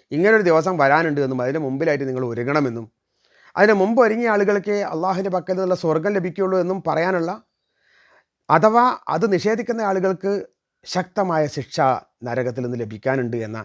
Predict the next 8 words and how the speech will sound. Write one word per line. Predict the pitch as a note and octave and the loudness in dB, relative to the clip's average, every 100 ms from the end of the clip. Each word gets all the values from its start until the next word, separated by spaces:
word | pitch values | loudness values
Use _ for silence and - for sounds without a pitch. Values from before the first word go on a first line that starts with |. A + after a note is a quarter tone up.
| - _ _ | -16 _ _
മുന്നറിയിപ്പ് | - A2+ C3+ D3 C#3+ D3 | -8 -2 2 2 0 -4
നിങ്ങൾക്ക് | C#3 C#3 C#3 | -4 -6 -4
നൽകുക | C3+ C3 D3 | -6 -4 -4
എന്നുള്ള | D3 D3 | -4 -2
ദൗത്യം | C#3+ D3 F3+ F3+ | -2 -2 -4 -4
മാത്രമേ | E3 F3+ | -4 -2
എൻ്റേതുള്ളൂ, | F3 F3+ F3+ F#3+ G#2 _ _ _ _ _ _ _ _ _ _ _ _ - | 0 2 2 0 -2 _ _ _ _ _ _ _ _ _ _ _ _ -2
അത് | F#3+ | 0